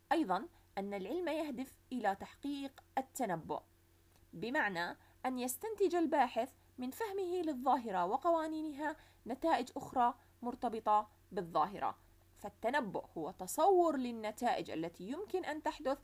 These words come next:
طبقًا لمختلف القوانين. أيضًا من أهداف العلم الضبط والتحكم، أي التحكم بالظواهر المتنوعة وفرض السيطرة عليها بما يك-،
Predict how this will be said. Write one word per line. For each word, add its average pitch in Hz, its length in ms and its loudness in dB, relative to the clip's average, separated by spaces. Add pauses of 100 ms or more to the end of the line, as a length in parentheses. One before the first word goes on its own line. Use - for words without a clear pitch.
(300)
طبقًا 311 320 -2
لمختلف 214 720 -6 (100)
القوانين. 160 600 -4
أيضًا 269 220 0
من 208 200 -8
أهداف 254 400 -2
العلم 254 380 -6
الضبط 233 400 -2 (340)
والتحكم، - 680 -4 (460)
أي 294 280 2
التحكم 330 600 -2
بالظواهر 254 680 4
المتنوعة 226 680 -2 (260)
وفرض 247 420 0
السيطرة 226 460 -2
عليها 208 500 0
بما 208 360 -2
يك-، 208 240 -8